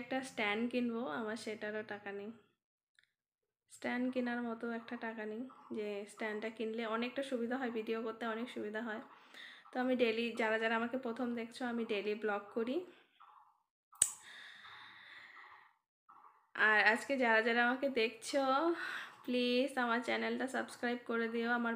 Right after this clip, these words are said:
পাশে থেকো, এটাই চাই তোমাদের কাছ থেকে। তো তোমরা চাইলে অনেক কিছু হ-, অনেক কিছু হয়েছে। আমি অনেক কিছু, অনেকের, অনেক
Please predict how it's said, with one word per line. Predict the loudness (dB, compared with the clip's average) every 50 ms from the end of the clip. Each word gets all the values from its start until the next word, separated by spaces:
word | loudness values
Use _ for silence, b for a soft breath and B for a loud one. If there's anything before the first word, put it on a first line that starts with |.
| 0 0
পাশে | -2 0 -2 -2 -2 0
থেকো, | 0 -2 -2 -4 -4 -4 -4 -6 -8 B B B B B B B B B B B B B _ _
এটাই | -2 -2 0 2 2 2 4
চাই | 4 2 2 2
তোমাদের | 2 2 2 2 2 2 2 2 0
কাছ | -2 -2 -2 -4
থেকে। | -4 -2 -2 -2 -2 -4
তো | -6 -6 -6 -14 -20 -20 _ _
তোমরা | 2 4 4 4 4 4 4 2 2 2
চাইলে | 2 4 4 4 2 2 0 0 0 0 2
অনেক | 2 4 2 2 0 -2
কিছু | -4 -4 -4 0 0 0 0 0
হ-, | -2 -4 -6 -8 -12 _ _ _ _ _ _ _ _
অনেক | 0 2 2 2 2 0 0 -2
কিছু | -2 -2 0 -2 0 0
হয়েছে। | 0 0 0 0 0
আমি | 2 2 2 2 2 2
অনেক | 2 2 0 0 0
কিছু, | -2 -2 -2 0 0 2
অনেকের, | 2 2 0 0 -4 -4 -4 -2 0 0 0 0 -2 -2 -2 -2 -2
অনেক | -2 -2 -2 -4 -4